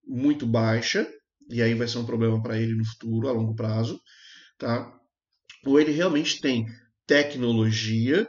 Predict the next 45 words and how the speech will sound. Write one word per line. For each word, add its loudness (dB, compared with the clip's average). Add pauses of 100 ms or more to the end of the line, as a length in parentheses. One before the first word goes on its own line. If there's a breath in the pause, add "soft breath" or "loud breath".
(220)
e -8
aqui -2
eu 0
não -6
tô -4
falando -2
só -4
de -4
recursos, -2
às, -4
às -2
vezes -4
aqui -8
a -6
gente -8
tá -10
falando -4
do 0
modo 0 (400 loud breath)
de -4
fazer -2
as -2
coisas, -4 (480 loud breath)
tá? -6
Melhor 2
que -6
a -6
sua. -8 (580)
E -2
aí 0
você -2
precisa -2 (260)
entender, -6 (180)
né? -4
O, -8 (320 loud breath)
o -4
que -6
que 0
é 6
um, 4
o -2
que -10
que -4
é 4
outro. 0